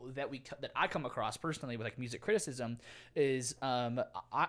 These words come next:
I tend to think that people who are reviewing music are, like, really not reviewing it from the best places. Um, I, I, I've grown to really like Anthony Fantano, um, but more what I like about him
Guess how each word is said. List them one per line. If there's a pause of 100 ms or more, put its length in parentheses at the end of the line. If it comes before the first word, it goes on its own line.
I
tend
to
think
that
people
who
are
reviewing
music
are,
like, (760)
really
not
reviewing
it
from
the
best
places. (380)
Um, (200)
I,
I,
I've
grown
to
really
like
Anthony
Fantano, (400)
um,
but
more
what
I
like
about
him